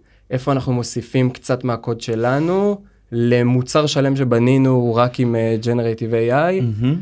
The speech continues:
Speaker 1: אה, זה עוד עולם לחקור, אנחנו, אנחנו נראה, נראה דברים, אה, מאוד, מאוד, מאוד מעניינים. אני משער, אם אני צריך להמר, שזה באזורים של היצירתיות, באזורים של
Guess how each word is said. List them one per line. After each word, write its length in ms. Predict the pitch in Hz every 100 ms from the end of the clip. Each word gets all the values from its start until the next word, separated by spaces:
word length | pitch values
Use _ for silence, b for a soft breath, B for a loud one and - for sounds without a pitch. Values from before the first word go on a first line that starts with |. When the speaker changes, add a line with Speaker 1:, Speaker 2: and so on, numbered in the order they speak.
| - 113
Speaker 1:
אה, 260 | 113 113
זה 140 | 110 120
עוד 100 | 120
עולם 220 | 151 175
לחקור, 460 | 151 - 170 139 110
אנחנו, 840 | 104 110 113 113 113 113 110 85 - _ _ _ _ - -
אנחנו 180 | - 120
נראה, 380 | 113 117 135 131
נראה 420 | 123 117 131 131 123
דברים, 400 | 120 120 131 127
אה, 60 |
מאוד, 280 | 120 127 143
מאוד, 180 | 143 127
מאוד 200 | 123 117 -
מעניינים. 760 | 117 113 110 110 135 165 170 170 B B B -
אני 160 | 120
משער, 580 | 123 123 117 - 120 143
אם 80 | 135
אני 100 | 123
צריך 280 | - 131 135
להמר, 580 | 120 113 117 139 151 - b b b -
שזה 240 | 110 110
באזורים 460 | 110 117 120 151 156
של 160 | 165
היצירתיות, 1000 | 127 113 127 117 113 117 123 147 147 - 123
באזורים 600 | 117 113 117 117 127 123
של 380 | 127 120 120